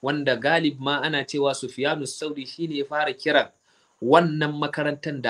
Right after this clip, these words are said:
at-tasawuf, wato ya fara kiran makarantar da sufiyya. Shi ya fara kiran makarantar da sufiyya.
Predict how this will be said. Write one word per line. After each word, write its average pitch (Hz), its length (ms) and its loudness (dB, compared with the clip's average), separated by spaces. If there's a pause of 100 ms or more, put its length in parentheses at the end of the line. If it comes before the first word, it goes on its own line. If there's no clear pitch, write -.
at-tasawuf, 120 640 -6
wato 110 320 -4
ya 117 80 -4
fara 151 240 0
kiran 131 240 -6
makarantar 135 560 -6
da 110 120 -10
sufiyya. 113 600 -8 (1200)
Shi - 140 4
ya 160 100 8
fara 170 220 6
kiran 151 260 0
makarantar 147 480 -2
da 123 80 -4
sufiyya. 113 560 -6